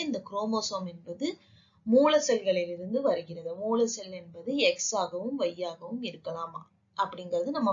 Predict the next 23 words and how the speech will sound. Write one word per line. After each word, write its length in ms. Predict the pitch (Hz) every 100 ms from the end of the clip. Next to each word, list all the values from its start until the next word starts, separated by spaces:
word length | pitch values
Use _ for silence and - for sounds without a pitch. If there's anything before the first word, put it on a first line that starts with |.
| 190
பின்னாடி 320 | 220 220 208
நம்ம 180 | 180 170
பார்க்கலாம். 340 | - - - _ _ -
இப்போதைக்கு 460 | 247 262 247 247 311
நம்ம 140 | 247
உட்கரு 460 | 240 - - 294 226
அப்படின்னு 380 | 160 165 196 190
மட்டும் 240 | 156 226
வச்சுக்கலாம். 380 | 233 - - - _ _ -
உட்கருன்னா 560 | 202 - 262 233 196
செல்லின் 540 | 320 285 202 190 233 247
மூளை. 340 | 170 165 160 - _ _ _ _ _ _ _ _ _ _ _ 185
அனைத்து 840 | 214 277 359 359 - _ _ 403 370 277
உயிர் 360 | 277 302 330
வேதியியல்களையும் 920 | 277 262 254 247 240 214 208 233 302
இதுதான் 500 | 277 233 247 262 277
தீர்மானிக்குது. 680 | 269 226 185 170 170 170 151 -
இது 140 | 185 202
என்ன 300 | 202 214 220 214
செய்யணும், 440 | 220 262 262 262 240
இது 80 |
இப்படி 260 | 196 - 185 -
செய்யணுங்கிறது 540 | 202 226 233 190